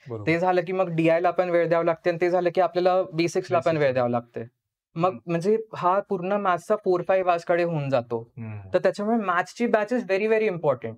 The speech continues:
Speaker 1: ओके.
Speaker 2: वर्ड प्रॉब्लेम्स वगैरे मिस झाले, तर त्याला काहीच हे नाहीये.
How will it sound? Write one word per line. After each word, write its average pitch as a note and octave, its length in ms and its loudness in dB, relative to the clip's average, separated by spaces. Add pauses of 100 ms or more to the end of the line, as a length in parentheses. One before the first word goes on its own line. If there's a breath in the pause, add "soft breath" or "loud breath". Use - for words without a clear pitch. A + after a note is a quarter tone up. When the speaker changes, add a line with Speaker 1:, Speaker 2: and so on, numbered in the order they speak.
(280)
Speaker 1:
ओके. A#2 280 -10
Speaker 2:
वर्ड F3 280 2
प्रॉब्लेम्स G3+ 480 -2
वगैरे G#3 200 2
मिस F#3+ 220 0
झाले, G3 300 0
तर A3 60 4
त्याला G3 260 2
काहीच G3+ 420 -2 (140)
हे F3 160 2
नाहीये. B2 360 0